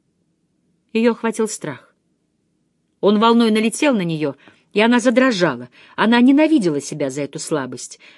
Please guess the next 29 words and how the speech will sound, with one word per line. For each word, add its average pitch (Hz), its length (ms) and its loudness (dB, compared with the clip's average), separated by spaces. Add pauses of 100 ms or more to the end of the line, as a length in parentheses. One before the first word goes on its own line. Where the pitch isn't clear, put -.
Несмотря 175 500 0
на 180 100 0
леденящий 180 640 0
душу 165 300 -4
страх, 220 420 -6 (280)
она 208 240 2
ненавидела 202 480 2
себя 190 260 0
за 190 140 0
то, 214 100 -2
что 202 180 -2
позволила 190 640 0
этому 151 400 -8
чудовищу 160 720 -4
увидеть 175 540 -4
ее 139 240 -6
дрожь. 131 420 -12 (720)
Она 180 220 -2
попыталась 208 460 -2
сделать 196 240 2
глубокий 190 400 0
вдох, 156 420 -6 (240)
но 196 160 0
он 202 100 2
застрял 202 420 0
посредине. 160 800 -6 (220)
Страх - 360 -4
мешал 170 440 -2
ей. 123 260 -14